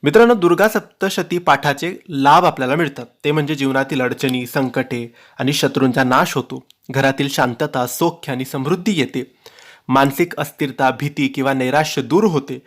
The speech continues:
आत्मविश्वास, धैर्य आणि श्रद्धा दृढ होते. देवीची विशेष कृपा आपल्याला लाभते. म्हणूनच संपूर्ण श्रद्धा, शुद्धता आणि नियम पाळून जर आपण दुर्गा सप्तशतीचा पाठ नवरात्रीमध्ये केला,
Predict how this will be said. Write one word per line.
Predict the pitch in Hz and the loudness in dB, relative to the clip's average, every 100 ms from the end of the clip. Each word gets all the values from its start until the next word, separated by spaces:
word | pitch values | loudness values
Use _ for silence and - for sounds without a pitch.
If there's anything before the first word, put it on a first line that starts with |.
| _ _ - | _ _ -4
आत्मविश्वास, | 139 156 156 151 - 139 131 | -4 0 0 0 2 0 0
धैर्य | 123 143 160 127 120 - _ | -2 -2 0 -2 -4 -8 _
आणि | 131 143 | -6 -4
श्रद्धा | 151 139 135 151 175 | 0 0 2 2 0
दृढ | 123 120 220 214 | 0 2 4 4
होते. | 131 - 147 - _ - | 2 -6 -12 -18 _ -4
देवीची | 131 135 143 139 143 | 2 4 2 -2 -4
विशेष | 123 - 214 214 - _ | -4 2 2 2 -4 _
कृपा | 135 139 185 | -2 2 2
आपल्याला | 139 127 127 | 4 0 0
लाभते. | 151 151 - - _ - | -2 -4 -14 -20 _ -2
म्हणूनच | 131 147 139 113 - - - | 2 4 2 0 -6 -20 -2
संपूर्ण | 160 151 180 170 | 0 2 0 0
श्रद्धा, | 160 135 135 147 185 | 2 0 2 0 0
शुद्धता | - 127 131 123 | -2 0 0 2
आणि | 165 170 | 2 2
नियम | 139 131 143 | 0 0 0
पाळून | 131 131 160 | 0 2 2
जर | 135 127 | 2 0
आपण | 123 139 | 0 -2
दुर्गा | 131 131 143 | -2 -2 -2
सप्तशतीचा | 147 - 139 - 139 135 143 | -4 -8 -10 -8 -6 -4 0
पाठ | 147 165 147 | 2 2 2
नवरात्रीमध्ये | 131 131 131 135 135 131 | 2 0 0 -4 -2 -4
केला, | - 196 | -2 -2